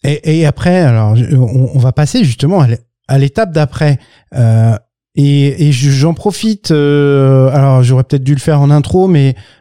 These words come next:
euh, pour remercier, euh, Vivien Fauve, euh, parce qu'on a déjeuné ensemble et il m'a dit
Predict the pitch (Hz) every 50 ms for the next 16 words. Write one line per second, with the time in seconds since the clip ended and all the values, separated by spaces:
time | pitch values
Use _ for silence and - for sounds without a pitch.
0 | _ - 127 123 127 123 - - 147 139 151 165 170 175 175 - - - - 233
1 | 226 214 180 151 139 - 156 123 143 175 180 170 170 190 196 190 165 - - 147
2 | 139 143 151 147 117 107 - - _ - - - _ - - 123 120 117 143 -
3 | - - 151 151 151 151 147 180 185 214 233 233 233 214 175 127 - - 131 131
4 | 165 196 180 - _ _ _ _ _ _ _ - 165 156 156 160 165 160 156 147
5 | 160 185 220 240 247 233 _